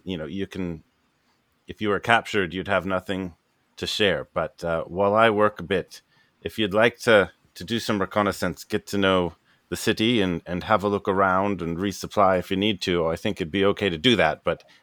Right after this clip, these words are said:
as a group, you rather, you attract a lot of attention. So, so perhaps you could break down into smaller,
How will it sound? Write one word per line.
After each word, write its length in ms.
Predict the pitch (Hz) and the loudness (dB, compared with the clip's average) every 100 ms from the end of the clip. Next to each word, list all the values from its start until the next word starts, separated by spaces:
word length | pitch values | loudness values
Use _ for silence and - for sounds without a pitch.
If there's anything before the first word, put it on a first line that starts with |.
| - | 0
as 180 | 110 104 | 2 2
a 60 | |
group, 280 | 90 139 - | 6 6 6
you 200 | 113 107 | 2 4
rather, 520 | 104 110 107 104 92 - _ _ _ _ | 6 6 6 6 4 -2 _ _ _ _
you 60 | - | -2
attract 280 | 110 104 | 2 2
a 40 | 95 | 2
lot 140 | 101 | 2
of 80 | 90 | 2
attention. 500 | 90 101 87 73 69 | 0 0 -2 -4 -10
So, 260 | - 82 - | -6 -6 -6
so 240 | - 90 85 _ | -6 -6 -6 _
perhaps 360 | - 95 - - | -2 0 -2 -6
you 80 | 95 | -4
could 300 | - 82 - _ _ _ _ _ - | 0 -2 -2 _ _ _ _ _ 0
break 200 | 98 - | 0 2
down 280 | 92 92 | 4 4
into 220 | 90 82 78 | 2 -2 -4
smaller, 600 | - 95 95 90 82 | -4 0 2 4 2